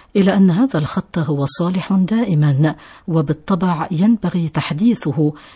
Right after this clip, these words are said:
بحسب التوجيهات الكبرى للبشارة.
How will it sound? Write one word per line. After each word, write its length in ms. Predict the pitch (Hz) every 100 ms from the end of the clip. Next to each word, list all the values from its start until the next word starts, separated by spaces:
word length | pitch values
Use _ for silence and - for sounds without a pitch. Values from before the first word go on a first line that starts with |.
| -
بحسب 520 | 165 151 - - 160
التوجيهات 760 | 156 156 147 147 139 131 220 -
الكبرى 560 | 147 - 143 147 139
للبشارة. 840 | 135 127 127 139 - 196 147 143 -